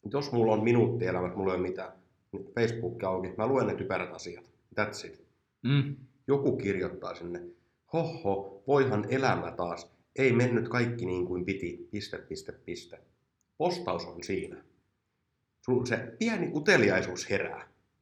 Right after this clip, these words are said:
Speaker 1: Sulla näytä kahdeksan kommenttia. Et se, "Voi ei, mikä on?"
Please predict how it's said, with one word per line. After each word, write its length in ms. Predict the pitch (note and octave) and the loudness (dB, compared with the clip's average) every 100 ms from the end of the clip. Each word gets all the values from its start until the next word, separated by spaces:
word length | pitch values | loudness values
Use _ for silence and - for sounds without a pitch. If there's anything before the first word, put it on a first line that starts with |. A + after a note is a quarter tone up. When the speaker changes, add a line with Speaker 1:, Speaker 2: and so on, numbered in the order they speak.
| _ _ _ _ | _ _ _ _
Speaker 1:
Sulla 280 | F2+ F#2 - - | -10 -8 -10 -4
näytä 240 | A#2+ A2+ | 0 0
kahdeksan 480 | - G#2 G2 - F#2 | 0 -2 -2 -2 0
kommenttia. 640 | F#2+ - E2+ E2+ - - - _ _ _ _ _ _ - | 0 0 -2 -8 -14 -20 -20 _ _ _ _ _ _ -12
Et 100 | - | -8
se, 260 | - - - | -8 -4 2
"Voi 260 | D3 B2+ - | 4 4 4
ei, 340 | A2+ F#2 - | 2 2 -2
mikä 340 | C#3 C3+ C3 F#2+ | -4 -2 -2 -2
on?" 280 | F#2 E2 - | -4 -6 -8